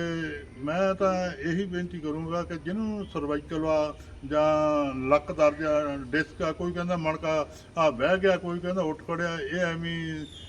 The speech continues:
ਇਹ ਇੱਕ ਢਵਾਂਜੋ ਆ, ਇੱਕ ਇਹ, ਇਹ ਮਰੀਜ਼ ਨੂੰ ਡਰਾਉਣ ਦੀਆਂ ਗੱਲਾਂ ਕਿ ਤੇਰਾ ਮਣਕਾ ਬਹਿ ਗਿਆ ਜੀ, ਇਹ ਉੱਠਣ ਦੀ ਦੱਬ ਹੋ ਗਿਆ। ਤੁਸੀਂ ਸਾਡੇ ਕੋਲ ਆਓ, ਤੁਹਾਨੂੰ ਪਹਿਲੇ ਦਿਨ ਇਹ ਫਰਕ ਪੈ ਜਾਊਗਾ। ਜੇ ਨਾ ਆਉਣਾ, ਸਾਨੂੰ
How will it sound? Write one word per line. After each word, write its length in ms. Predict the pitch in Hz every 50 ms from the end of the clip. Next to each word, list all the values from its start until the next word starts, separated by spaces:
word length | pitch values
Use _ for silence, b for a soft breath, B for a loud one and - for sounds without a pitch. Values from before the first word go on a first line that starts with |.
| - - 160
ਇਹ 1000 | 156 151 151 147 147 147 143 143 143 139 139 135 131 127 - - 120 - - 160
ਇੱਕ 140 | 160 - 165 151 -
ਢਵਾਂਜੋ 480 | 175 165 175 165 131 110 113 135 151
ਆ, 200 | 165 170 170 170 - B B B B - -
ਇੱਕ 160 | - 165 - 202
ਇਹ, 1200 | 180 160 139 165 165 165 165 160 160 160 156 143 131 127 127 - 127 135 151 143 151 170 170 165 160
ਇਹ 40 | 156
ਮਰੀਜ਼ 300 | 156 147 139 156 160 160
ਨੂੰ 220 | 165 170 156 127
ਡਰਾਉਣ 320 | 120 127 135 143 156 160
ਦੀਆਂ 240 | 156 175 180 185 180
ਗੱਲਾਂ 320 | 165 175 170 170 175 175 175
ਕਿ 60 | 170
ਤੇਰਾ 200 | 175 175 165 170
ਮਣਕਾ 380 | 160 151 151 147 - 170 156
ਬਹਿ 260 | 143 143 143 156 180 196
ਗਿਆ 220 | 190 175 165 165
ਜੀ, 180 | 165 175 180 170 B B B B - 180
ਇਹ 100 | 180 175
ਉੱਠਣ 280 | 165 156 - 160 165
ਦੀ 60 | 170
ਦੱਬ 260 | 147 135 135 143 143 143
ਹੋ 220 | 135 151 147 139
ਗਿਆ। 220 | 147 143 135 127 - - - - - -
ਤੁਸੀਂ 160 | - 175 165 - -
ਸਾਡੇ 260 | 156 156 151 160 156
ਕੋਲ 200 | 151 160 147 143
ਆਓ, 100 | 151 170
ਤੁਹਾਨੂੰ 240 | - 160 170 165 - -
ਪਹਿਲੇ 220 | 147 156 175 185
ਦਿਨ 160 | 170 175 180
ਇਹ 60 | 180 160 - -
ਫਰਕ 220 | 139 131 131 - 131
ਪੈ 160 | 117 120 117
ਜਾਊਗਾ। 340 | 120 139 147 165 165 170 170 - B B B B B - - -
ਜੇ 220 | - 127 156 175 185
ਨਾ 80 | 190
ਆਉਣਾ, 380 | 180 175 175 180 180 175 170 - - - - - - - -
ਸਾਨੂੰ 280 | 151 156 165 165 147